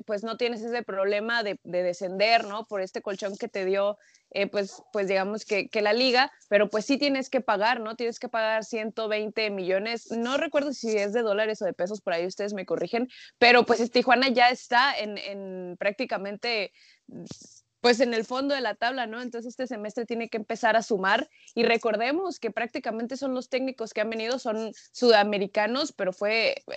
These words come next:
el, el que los ha llevado, digamos que, pues, no más lejos, porque obviamente fue Mohamed a, a ganar una final, pero Miguel Herrera te salvó incluso del descenso, ¿no? Entonces, por ahí ya podrían, digamos,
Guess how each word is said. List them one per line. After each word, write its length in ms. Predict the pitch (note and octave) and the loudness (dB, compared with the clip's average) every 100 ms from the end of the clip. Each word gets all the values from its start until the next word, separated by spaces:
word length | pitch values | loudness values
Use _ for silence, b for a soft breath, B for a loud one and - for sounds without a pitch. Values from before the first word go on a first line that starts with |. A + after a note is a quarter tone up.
| G#1+ | -4
el, 240 | G3+ G3 - | -2 -2 -2
el 120 | G#3+ | -2
que 120 | A3+ | 0
los 200 | A3 G#3 | -2 2
ha 60 | B3+ | 2
llevado, 420 | C#4 C4+ A#3 B3+ | 2 2 0 -2
digamos 500 | C4 G3+ G#3+ A3+ A3+ | -6 -8 -12 -14 -12
que, 300 | A3+ G3+ E3+ _ _ _ _ | -8 -6 -8 _ _ _ _
pues, 180 | - A3 | -8 -6
no 100 | B3+ | -2
más 180 | C4+ D4+ | -2 -2
lejos, 320 | B3+ B3 C#4 | -2 -2 -6
porque 220 | - G#3 | -8 -4
obviamente 420 | G#3 G#3+ G#3+ G#3 G#3+ | -2 -4 -6 -10 -6
fue 160 | G#3 | -4
Mohamed 440 | G3+ G#3+ F3 F3 F#3+ | -4 -6 -6 -6 -2
a, 380 | G3 - F3+ | -2 -2 -6
a 40 | E3+ | -4
ganar 320 | F3 F3+ F#3 | -6 -6 -6
una 200 | G#3 G3+ | -4 -6
final, 440 | G#3 F3 F3+ A3+ A3+ | -6 -4 0 -2 2
pero 180 | G3 F3+ | 2 2
Miguel 260 | F3+ F#3+ | 0 0
Herrera 360 | A#3 G#3+ G#3+ A#3+ | 2 2 4 2
te 120 | G#3 | -2
salvó 320 | G3+ F3 F3+ | -6 -4 0
incluso 440 | G#3+ G#3+ G3+ G3+ G3+ | -2 -2 -4 -2 -2
del 120 | F#3 | 0
descenso, 460 | E3+ F#3+ G3+ G3 | -2 -2 -4 -6
¿no? 160 | E3+ G3 | -6 -6
Entonces, 500 | A3 G3 F#3+ A#3+ A#3 B B B - | -6 -6 -2 -2 -2 B B B 4
por 140 | B3+ | 8
ahí 240 | A#3 A#3 C4+ | 8 8 6
ya 100 | E4 | 4
podrían, 600 | D#4 D4 C4 C4 B3+ G#3+ A3+ | 2 0 2 0 0 -6 -6
digamos, 580 | G#3+ G3 G3+ A3+ B3 - | -4 0 0 -2 -8 -10